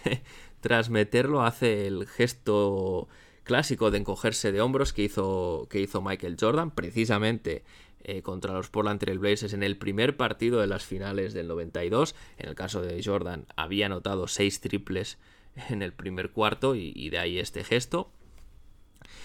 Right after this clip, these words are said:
Pero Nurkic, bueno, pues hace el mismo gesto y además se pone la mano en la oreja un poco buscando la, eh, que el público se venga arriba, ¿no? También es un,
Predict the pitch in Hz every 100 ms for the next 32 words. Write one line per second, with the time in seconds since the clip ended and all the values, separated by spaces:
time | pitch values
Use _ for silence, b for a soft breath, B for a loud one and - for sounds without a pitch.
0 | B B - 156 160 147 170 170 123 131
1 | 113 101 110 120 107 101 120 117 110 117
2 | 117 - 139 143 120 131 120 135 127 -
3 | - 101 110 131 123 113 117 113 110 110
4 | 110 - 117 107 107 113 104 - 104 110
5 | 113 98 92 92 87 - 78 78 - -
6 | - 160 143 127 113 98 90 95 92 73
7 | - 62 82 98 85 76 87 95 - 87
8 | 87